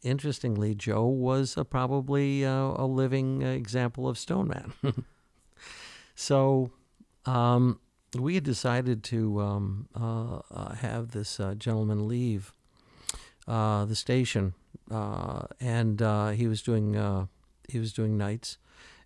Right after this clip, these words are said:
and we hired Bob Dark to come over, uh, to W P L R. And one night I said, "You know, uh, we need to cut promos for your new show."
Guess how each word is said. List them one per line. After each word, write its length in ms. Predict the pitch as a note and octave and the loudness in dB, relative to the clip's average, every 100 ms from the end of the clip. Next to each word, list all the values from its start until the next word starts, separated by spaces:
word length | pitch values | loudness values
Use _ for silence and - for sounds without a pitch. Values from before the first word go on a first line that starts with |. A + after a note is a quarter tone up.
| - | -4
and 380 | A#2+ A#2 A2 | 0 2 0
we 200 | A2+ A2 | 0 -2
hired 400 | G#2+ B2+ A2+ G#2+ | 0 2 2 2
Bob 300 | G#2+ A2 A2 | 0 0 0
Dark 280 | A2 A2 A2 | 0 -2 -2
to 80 | - | -8
come 200 | - A2 | -4 0
over, 500 | A2 A#2+ G#2 G2+ G#2+ - _ _ _ _ - | 2 0 0 -2 -4 -8 _ _ _ _ -10
uh, 260 | A2 G#2+ G#2 - | -6 -4 -6 -6
to 160 | A2+ | -6
W 340 | G#2+ G#2 A2+ F2+ | -4 -4 -4 -6
P 160 | G2+ | -6
L 120 | F#2+ F#2 | -6 -6
R. 200 | - A2+ _ _ - - - - - - _ | -6 -10 _ _ -20 -20 -20 -20 -20 -20 _
And 500 | - C3 B2 A#2+ A#2 - - | 0 4 6 6 2 -2 -8
one 340 | A#2 A#2 C#3 | -2 0 2
night 300 | C#3+ G#2+ A#2+ - | 2 0 -2 -6
I 280 | - A#2+ A2+ | -4 -2 -2
said, 340 | A2 A2+ G#2+ | -4 -4 -2
"You 80 | A#2+ | 0
know, 340 | A2+ G#2+ G#2+ - | 2 2 -2 -4
uh, 160 | - A2+ | -6 -6
we 160 | A#2 A2+ | -2 0
need 200 | A#2+ A2+ | 0 -2
to 80 | |
cut 280 | A2 A#2 G2+ | -4 -4 -4
promos 480 | - A#2+ A2 D#2+ G2+ | -2 -2 0 -2 -4
for 120 | - | -6
your 120 | F2 | -6
new 140 | D2+ F#2 | -6 -8
show." 360 | - F2 C#2 | -6 -4 -6